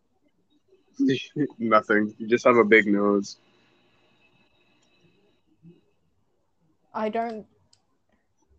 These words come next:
Speaker 2: Gabby, I quite
Speaker 1: Hmm.
Speaker 2: like my nose, honestly.
Speaker 1: It's 'cause you're not a Jew.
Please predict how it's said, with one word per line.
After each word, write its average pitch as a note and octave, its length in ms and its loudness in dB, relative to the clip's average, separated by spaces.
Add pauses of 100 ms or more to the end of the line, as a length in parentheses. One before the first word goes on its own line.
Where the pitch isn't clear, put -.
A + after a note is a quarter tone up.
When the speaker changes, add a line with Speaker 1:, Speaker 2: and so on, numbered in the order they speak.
(400)
Speaker 2:
Gabby, G#3+ 220 -6
I G#3+ 60 -4
quite B3+ 320 -10
Speaker 1:
Hmm. D4+ 100 6
Speaker 2:
like G#3 260 -6
my F#3+ 120 -14
nose, E3+ 340 -20
honestly. G3 520 -20 (2500)
Speaker 1:
It's - 160 -20
'cause B2+ 220 2
you're A#2 100 2
not A2 200 2
a G#2 40 0
Jew. G#2 460 -2